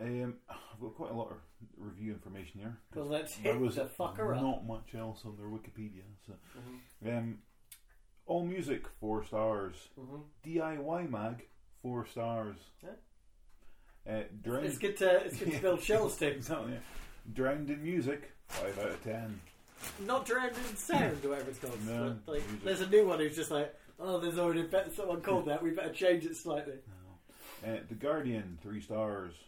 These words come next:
Speaker 2: That's been
Speaker 1: Mojo, three stars.
Speaker 2: Uh-huh.
Speaker 1: Spin, eight out of ten.
Speaker 2: It's remarkably high.
Speaker 1: Pitchfork, six point two out of ten.
Speaker 2: Very precise as always,
Speaker 1: Pretty
Speaker 2: but,
Speaker 1: Much
Speaker 2: uh,
Speaker 1: Amazing, B plus.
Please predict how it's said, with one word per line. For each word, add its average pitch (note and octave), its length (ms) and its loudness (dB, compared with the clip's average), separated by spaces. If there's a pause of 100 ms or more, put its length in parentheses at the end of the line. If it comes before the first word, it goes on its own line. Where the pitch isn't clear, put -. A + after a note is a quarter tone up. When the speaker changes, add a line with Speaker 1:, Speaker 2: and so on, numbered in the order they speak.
(120)
Speaker 2:
That's F3 160 -10
been D3 240 -6
Speaker 1:
Mojo, A#2 560 -2 (240)
three F#2+ 220 -14
stars. F2+ 500 -10
Speaker 2:
Uh-huh. D3 160 -8 (800)
Speaker 1:
Spin, F3+ 560 -2 (480)
eight G#2 200 -10
out A#2 100 -4
of G2+ 120 -10
ten. C#3+ 200 -6 (580)
Speaker 2:
It's - 100 -20
remarkably C#3 440 -10
high. C3+ 220 -2
Speaker 1:
Pitchfork, - 480 -6 (200)
six - 320 -8
point B2 400 -6
two A#2+ 160 -2
out A2 80 -2
of F2 140 -8
ten. F#2+ 400 -6 (200)
Speaker 2:
Very C#3 220 -2
precise D3+ 400 -2
as D3+ 100 -2
always, F3 340 4
Speaker 1:
Pretty C#3+ 240 6
Speaker 2:
but, D3+ 80 0
Speaker 1:
Much D#3+ 220 0
Speaker 2:
uh, D#3 40 2
Speaker 1:
Amazing, D#3 520 -2 (280)
B G#2 260 -8
plus. A2+ 300 -4